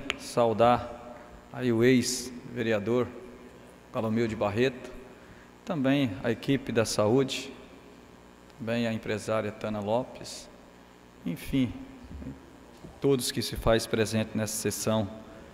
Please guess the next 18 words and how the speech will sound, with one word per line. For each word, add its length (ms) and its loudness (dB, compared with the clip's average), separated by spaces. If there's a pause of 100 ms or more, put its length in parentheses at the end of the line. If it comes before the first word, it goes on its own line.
(220)
nessa 320 4
noite. 400 0 (1200)
Eu 340 6 (140)
gostaria, 480 6
senhor 160 2
presidente, 520 4
logo 280 6
de 280 0 (320)
início, 640 6 (760)
falar 220 6
um 60 4
pouquinho 640 2
mais 180 4
da 80 2
reunião 440 4
que 80 -4
eu 60 0
participei 920 4